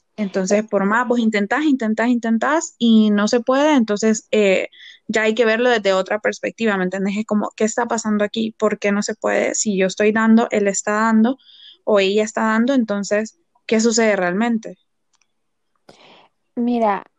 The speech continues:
Speaker 2: es que aquí es bien curioso todo lo que dijiste, porque para mí el que quiere puede, pero es que a veces, aunque querrás,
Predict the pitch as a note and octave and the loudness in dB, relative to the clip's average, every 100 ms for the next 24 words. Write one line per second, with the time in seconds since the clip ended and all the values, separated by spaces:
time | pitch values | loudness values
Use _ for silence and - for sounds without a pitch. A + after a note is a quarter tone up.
0 | _ _ _ _ A#3+ A#3 - C4+ _ B3 | _ _ _ _ -8 -8 -6 -8 _ -10
1 | C4 D#4+ - A#3+ A#3 A#3+ - B3 D4 D4+ | -8 -8 -6 -8 -8 -12 -8 -4 -4 -4
2 | A3+ A3+ A3+ A3+ A#3 A#3 B3 - - - | -6 -4 -4 -6 -4 -4 -6 -10 -14 -14
3 | _ _ - B3 C4 A3+ G#3+ G3 G#3+ C4+ | _ _ -6 -4 -2 -2 -2 -4 -8 -8
4 | - G3+ G#3+ F#3+ - F3 D#3+ - - A3 | -10 -8 -6 -6 -8 -8 -8 -10 -18 -18
5 | - A#3 G#3 A3+ C4 A#3 G#3+ - G#3 A3 | -10 -6 -6 -6 -8 -8 -14 -14 -10 -8
6 | - - | -6 -8